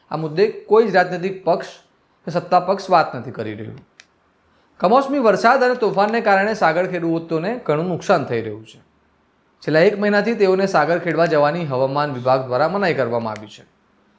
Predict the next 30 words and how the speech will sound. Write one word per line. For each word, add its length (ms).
દરિયો 240
તોફાની 460
થયો 240
છે 140
અને 220
સાથે 340
જ 80
સાગર 300
ખેડૂતો 340
દરિયામાંથી 540
જે 60
માછલીઓ 400
લાવે 280
છે, 160
તેમાંની 280
કેટલીક 340
માછલીઓ 440
સૂકવીને 460
તેનું 240
વેચાણ 300
કરતા 280
હોય 280
છે. 80
અવારનવાર 540
વરસાદ 300
આવવાને 300
કારણે 380
તેમની 240
સૂકવેલી 400
માછલીઓ 340